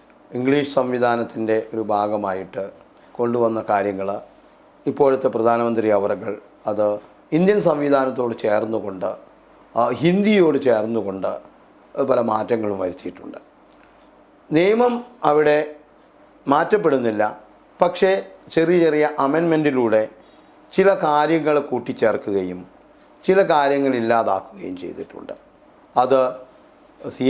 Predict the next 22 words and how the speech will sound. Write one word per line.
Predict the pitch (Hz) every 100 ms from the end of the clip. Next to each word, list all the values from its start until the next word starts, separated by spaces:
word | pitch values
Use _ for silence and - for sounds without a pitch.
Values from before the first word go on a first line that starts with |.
| 135
ആർ | 131
പി | 131 120
സി | - 120 - - - -
ക്രിമിനൽ | - 131 139
നടപടിക്രമത്തിലാണെങ്കിലും | 123 113 113 110 104 104 104 98 92 90 90 - _ _ _ _ -
ഇന്ത്യൻ | 160 175 185 160
എവിഡൻസ് | 151 143 139 123
ആക്ട് | 117 - - _ _ _ _ _ _ _ _ _ -
ആ | 156 151
കാര്യങ്ങളിലാണെങ്കിലും | 139 127 120 110 104 101 101 95 95 95 - _ _ _ 147
ഇന്ത്യൻ | 151 160 165 160 - - _ _ _ - - 139
നിയമസംഹിത | 143 139 131 127 127 127 120 113
എന്ന് | 113 113 117
അങ്ങ് | 117 120 113
പറഞ്ഞ | 107 107 110 120
ഈ | 113 98
കാര്യങ്ങളിലാണെങ്കിലും | 101 98 95 85 82 82 82 - - _ _ _ - _ _ _ _ _ _ 175
ഇവിടെ | 196 220 220 226 - 165
ഓരോ | 160 160
പുതിയ | 147 147 135
സെക്ഷനുകൾ | 127 - 143 135 131 127
കൂട്ടിച്ചേർക്കുന്നു. | 120 123 127 113 123 120